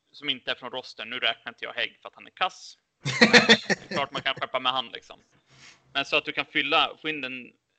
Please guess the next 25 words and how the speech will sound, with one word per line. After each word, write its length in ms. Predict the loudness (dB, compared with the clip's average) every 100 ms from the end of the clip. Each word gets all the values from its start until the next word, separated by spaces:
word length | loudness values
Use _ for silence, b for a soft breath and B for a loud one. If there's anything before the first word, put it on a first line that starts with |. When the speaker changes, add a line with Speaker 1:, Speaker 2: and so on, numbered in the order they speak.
| -8
Speaker 1:
en 220 | -8 -8
topp 180 | -12 -12
fyra 220 | -8 -6
back. 400 | -6 -10 _ -20 _ _ _ _ _ _ _ _ _ _ _ _ _
Då, 840 | -8 -8 -8 -8 -2 2 2 0 -8 _ _ _ _ _ _ _ _ _ _ -14
alltså, 220 | -8 2
jag 240 | 2 2
tror 220 | -2 -6
att 60 | -6
det 80 | -8
skulle 220 | -10 -4
göra 180 | -2 -2
sån 260 | -6 -14
jätteskillnad 1000 | -2 -2 -2 -12 -10 -8 -8 -8 -10 -14 -14
på, 440 | -12 -8 -8 -10 -14 -20 -20 _ -20 _ _ _
på 60 | -4
laget 500 | -2 -2 -4 -8 -8
just 220 | -12 -8
för 220 | -6 -4
med 280 | 2 4 4
hur 140 | 0
backarna 500 | -6 -6 _ -8 -8
slottas 440 | -10 -14 -12 -10 -6
in 180 | -8 -8
då. 180 | -14